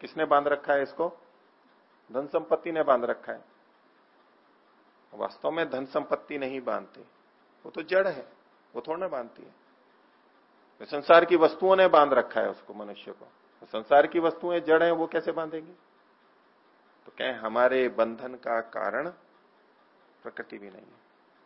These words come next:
ठीक है, तो प्रकृति ने आके तो हमें बांधा नहीं। तो एक फिर दूसरी बात हो सकती है, हम स्वयं जाके प्रकृति से बंध गए, ऐसा भी तो हो सकता है।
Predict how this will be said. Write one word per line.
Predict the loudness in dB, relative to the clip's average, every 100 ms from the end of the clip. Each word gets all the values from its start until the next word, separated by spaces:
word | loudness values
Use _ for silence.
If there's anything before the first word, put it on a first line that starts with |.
| _ _ _ _ _ _ _ _ _ _ _ _ _ _ -14
ठीक | -12 -10
है, | -12 _ _ _ _ _ _ _ _ _ _ _ _ _ _ _ _ _ _ -16
तो |
प्रकृति | -12 -8 -2 -2 0 2
ने | 6
आके | 8 8 6 2
तो | 2
हमें | 2 0 0
बांधा | 0 0 -6
नहीं। | -8 -12 _ _ _ _ _ _ _ _ _ _ -16
तो |
एक | -14
फिर | -12 -14 -12
दूसरी | -14 -8
बात | 2 4 4
हो | -2
सकती | -4 -8 -4
है, | -4
हम | 0 -2
स्वयं | 0 2 2 4
जाके | 4 4
प्रकृति | 2 0 -2 -2 0
से | 2
बंध | 2 2
गए, | -2 -6 -12 _ _ _ _ _ -16
ऐसा | -12 -10
भी | -10
तो | -8
हो | -12
सकता | -12 -20
है। | _